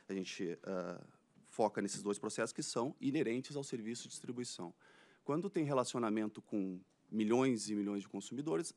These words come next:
naturalmente, um percentual ele vai ser, ah, ah, decidido no judiciário, né, por, por diferen-, divergências de entendimentos, né? Então,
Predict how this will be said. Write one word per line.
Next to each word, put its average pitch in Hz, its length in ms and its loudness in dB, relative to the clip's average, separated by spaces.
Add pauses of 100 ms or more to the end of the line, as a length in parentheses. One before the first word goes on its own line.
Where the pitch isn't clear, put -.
naturalmente, 139 880 2 (600)
um 156 140 2
percentual 127 800 4
ele 131 120 4
vai 113 200 6
ser, 117 400 -2 (400)
ah, 107 380 4
ah, 101 60 2 (180)
decidido 123 920 0 (140)
no 120 160 4
judiciário, 117 840 2 (140)
né, 117 240 -4
por, 127 160 0 (200)
por 120 120 -2
diferen-, 127 500 2
divergências 117 600 -2
de 117 120 -2
entendimentos, 131 840 0
né? 101 200 -8 (520)
Então, 151 420 2